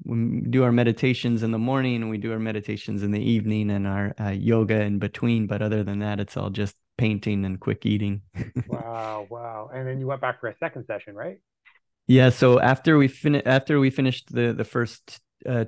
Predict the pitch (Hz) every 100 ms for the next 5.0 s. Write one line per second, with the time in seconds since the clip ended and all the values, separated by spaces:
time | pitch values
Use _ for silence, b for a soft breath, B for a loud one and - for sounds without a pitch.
0 | - - 165 160 151 - 120 117 117 -
1 | 131 131 117 117 131 131 131 120 117 -
2 | 123 143 131 127 113 127 127 120 113 117
3 | 120 117 113 - 120 117 117 117 120 117
4 | 113 - 123 107 110 120 123 - 104 110